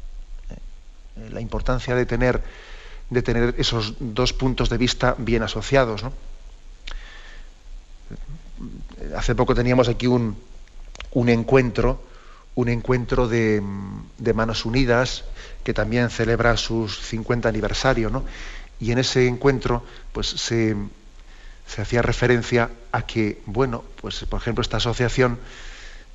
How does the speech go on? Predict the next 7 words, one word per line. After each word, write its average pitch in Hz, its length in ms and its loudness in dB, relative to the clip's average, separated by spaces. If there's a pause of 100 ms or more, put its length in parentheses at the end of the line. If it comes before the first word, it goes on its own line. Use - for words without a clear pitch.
nació 135 560 4 (140)
de 123 200 4
un 131 120 2
grupo 123 400 4
de 117 260 6
mujeres 110 600 2
de 110 340 4